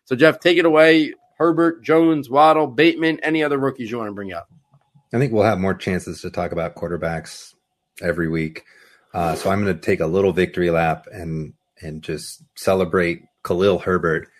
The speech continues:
Speaker 2: who I did tout him last week, and I started him out of necessity last week 'cause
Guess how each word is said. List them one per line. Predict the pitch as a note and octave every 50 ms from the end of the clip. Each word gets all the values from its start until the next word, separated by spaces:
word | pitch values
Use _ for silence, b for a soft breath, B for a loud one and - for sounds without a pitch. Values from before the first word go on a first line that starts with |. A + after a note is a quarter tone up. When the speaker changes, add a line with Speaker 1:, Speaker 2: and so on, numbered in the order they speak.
| b b b b b b
Speaker 2:
who | _ - F2+ F2+ F2 F2 E2+ E2+ E2+ E2 D#2+ - _ _ _ _ _ _ _ _
I | - F#2+
did | F2+ G#2+ A2 F#2
tout | - A#2 G#2 G2+
him | G2+ F#2+ F#2 F#2+ - -
last | - G2+ F#2 F2+ F2 - -
week, | F#2 F#2 F2+ F2+ F2 -
and | - F2 E2+
I | D#2+ D#2
started | - - F#2 F2+ F2+ F2
him | E2+ E2+ E2+
out | D2 D2+ E2+ E2+
of | D#2 D#2 -
necessity | F2+ D#2 - - - G2 F#2 F2 - F#2+ E2+ F2
last | E2+ E2+ F2 F2 E2+ - -
week | F2+ F2+ F2 F2 E2+ E2+ _
'cause | - - D2+ D2+ D2 - - -